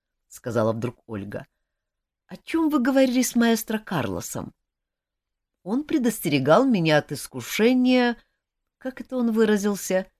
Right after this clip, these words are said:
искать утешение в бутылке. Я не возражал. Его совет уж точно стоит доверия, ибо проверен на собственном опыте.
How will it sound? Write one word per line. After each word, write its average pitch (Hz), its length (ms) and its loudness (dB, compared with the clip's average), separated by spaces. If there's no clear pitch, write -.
искать 233 560 -2
утешение 196 600 0
в 175 60 -2
бутылке. 139 680 -12
Я 185 160 -4
не 339 100 -4
возражал. 113 640 -4
Его 127 280 0
совет 269 560 2
уж 339 200 -8
точно 151 460 -6
стоит 117 400 -4
доверия, 104 580 0
ибо 107 160 -2
проверен 127 540 0
на 120 100 -2
собственном 127 720 -6
опыте. - 500 -10